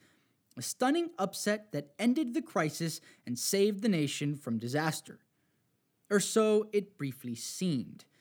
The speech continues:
Although the parties had agreed to abide by the findings of the Electoral Commission, when the results did not go their way, the Democrats in Congress threatened to filibuster,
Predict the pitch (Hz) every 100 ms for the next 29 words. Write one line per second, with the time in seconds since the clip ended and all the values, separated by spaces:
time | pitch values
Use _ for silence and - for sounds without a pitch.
0 | _ _ _ _ - 147 269 381 392 -
1 | 240 240 202 202 190 131 180 262 294 -
2 | 339 185 165 151 160 151 131 - 180 185
3 | 202 208 160 147 135 135 139 - - 240
4 | 277 285 277 160 - 120 147 - _ _
5 | _ - 185 185 175 156 302 - - 196
6 | 156 190 226 - 170 151 127 226 285 123
7 | 107 107 202 - _ _ 160 202 339 339
8 | 302 302 311 311 - 180 156 170 170 -
9 | 147 156 147 - - 233 262 247 247 -
10 | 254 254